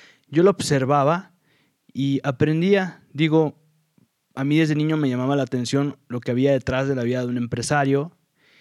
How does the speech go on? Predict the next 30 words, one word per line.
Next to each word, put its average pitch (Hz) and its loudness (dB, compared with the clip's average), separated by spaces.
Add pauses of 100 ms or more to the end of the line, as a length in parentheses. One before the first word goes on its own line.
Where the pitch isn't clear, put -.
(260)
Y 131 -2
este 147 0
tío 147 4
era 147 4
un, 147 -4 (360)
es 175 0
un 170 0
empresario 131 -2
muy 131 -4
exitoso, 127 -6 (720)
hablando 123 -6
en 120 -8
términos 120 -10
de 110 -12
números, 127 -4
de 113 -8
empresas, 127 -6 (340)
etcétera. 139 -8 (1080)
Y 156 -4
desde 165 4
niño 196 2 (100)
me 135 0
gustaba 196 0
pegarme 170 2
a 165 4
él 190 2
para 135 0
observarlo 151 0
y 143 2
aprenderle. 104 -10